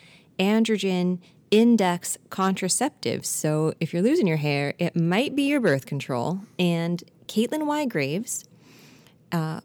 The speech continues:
part of the research faculty at Florida State University in Tallahassee, Benjamin J Smith, he's the director of didactic education there, and Bridget C Nuccio, she's an assistant professor there.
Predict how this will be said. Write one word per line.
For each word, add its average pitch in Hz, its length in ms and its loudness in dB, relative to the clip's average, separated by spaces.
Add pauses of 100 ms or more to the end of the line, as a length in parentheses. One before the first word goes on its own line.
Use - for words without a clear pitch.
(140)
part 185 160 -2
of 165 80 -4
the 165 100 -4
research 185 560 0
faculty 143 920 -6 (520)
at 151 520 -2
Florida 151 260 -4
State - 220 -6
University 147 500 -4
in - 100 -8
Tallahassee, 151 800 -4 (380)
Benjamin 226 580 4
J 196 180 2
Smith, 175 480 -4
he's 180 180 -4
the 165 140 -4 (160)
director 170 500 -2
of 160 60 -4
didactic 160 480 -6
education 165 540 -4
there, 143 300 -4
and 160 300 -2
Bridget 175 400 -4
C 165 380 -4
Nuccio, 165 580 0
she's 165 240 -6
an 160 80 -4
assistant - 400 -8
professor 151 400 -10
there. 139 200 -6